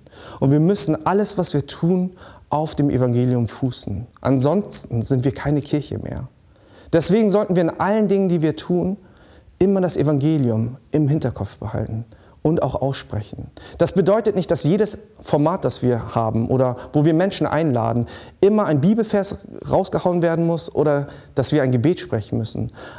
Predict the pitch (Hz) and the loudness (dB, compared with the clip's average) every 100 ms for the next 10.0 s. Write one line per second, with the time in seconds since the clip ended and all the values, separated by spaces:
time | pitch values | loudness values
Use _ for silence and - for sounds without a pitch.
0 | - 151 185 190 - 175 151 143 135 131 | -6 -2 0 0 2 0 2 0 0 0
1 | 117 - 165 156 143 135 135 165 160 139 | -2 -2 0 0 0 -2 -2 -2 0 -2
2 | 135 143 143 127 - 127 120 131 147 - | -2 -2 -2 -6 0 0 2 0 -2 -4
3 | 120 - 120 117 123 113 104 98 95 - | -4 -2 -2 0 0 0 0 -2 -6 -6
4 | 104 104 101 110 - - - 131 123 135 | -6 -4 -6 -6 -10 -20 -2 -2 0 0
5 | 127 131 120 120 113 - 110 110 123 127 | 2 2 2 0 0 0 0 2 2 2
6 | 113 107 113 110 104 101 101 104 - - | 0 0 -2 -4 -8 -6 -8 -10 -14 -8
7 | - 120 143 165 - - - 123 156 - | 0 2 2 -2 -2 -2 0 0 0 -4
8 | 123 - 120 113 - 139 131 110 113 127 | -6 -4 -2 -2 -2 -2 0 -2 -2 -2
9 | - 120 113 - 113 113 101 - - | -2 -2 -2 -4 -2 -2 -2 -6 -10